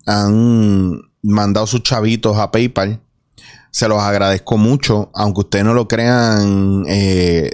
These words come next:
tengo un pote que se divide en varias cosas. Entre ellas, estoy una co-, haciendo unas cosas con ese dinero en plan servicio público que no les voy a decir jamás.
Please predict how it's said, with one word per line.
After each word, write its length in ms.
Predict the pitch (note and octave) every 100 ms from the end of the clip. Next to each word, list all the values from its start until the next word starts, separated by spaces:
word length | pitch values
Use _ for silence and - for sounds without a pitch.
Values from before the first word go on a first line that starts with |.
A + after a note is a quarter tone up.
| -
tengo 220 | G2 G2+
un 80 | A2+
pote 640 | G#2+ A#2 A#2 A2 G2+ G#2+ - _ _
que 140 | G2+
se 120 | - G#2
divide 440 | F#2+ F#2 G2+ A2
en 160 | G2+ F#2+
varias 380 | G2+ G#2+ G#2+ -
cosas. 460 | A#2+ B2 G#2 A2 - _ - - - - _ -
Entre 520 | G#2 - G#2+ G2+ G#2
ellas, 500 | A2 A#2 A#2+ A#2+ A2+
estoy 240 | G#2 A#2
una 240 | G#2+ A2+ A2+
co-, 160 | B2 -
haciendo 640 | A2+ G2+ A#2 A2+ A#2 A2+
unas 280 | A#2 A2+ A2
cosas 320 | A#2+ G#2+ A2+
con 180 | - A#2
ese 160 | G#2
dinero 960 | A2+ A2 A2+ A#2+ A#2 A2 G#2+ G#2 G2 -
en 120 | G2+
plan 240 | G#2+ G#2
servicio 460 | G#2 A#2 A2+ A#2 G#2
público 540 | A#2+ A#2+ A#2 G#2 G2+
que 140 | - G2
no 100 | G2+
les 100 | G2
voy 160 | G2+
a 60 | G2+
decir 260 | F#2+ G2+ F#2
jamás. 600 | F2+ F#2+ G2+ - -